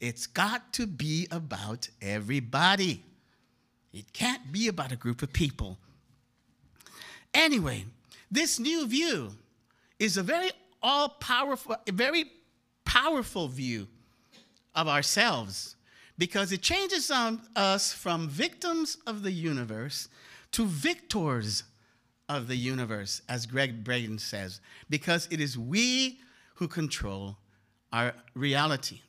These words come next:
through our perception and our beliefs. And how else could it be, as I always say,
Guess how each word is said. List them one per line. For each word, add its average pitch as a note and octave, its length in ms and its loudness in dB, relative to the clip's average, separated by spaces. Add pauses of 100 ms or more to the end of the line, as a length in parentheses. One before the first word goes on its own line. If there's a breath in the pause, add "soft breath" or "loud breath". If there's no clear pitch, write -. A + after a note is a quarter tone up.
(120)
through B2 160 0
our A#2+ 120 4
perception C3 760 0
and G#2+ 120 -2
our G2 160 -2
beliefs. A#2 640 -2 (320 loud breath)
And B3 120 2
how D#4 220 2
else C#4 200 2
could E3 200 -2
it C#3 140 -2
be, B3 220 2
as C3 120 -2
I A#2+ 160 -2
always A#2 240 -2
say, A2 260 -6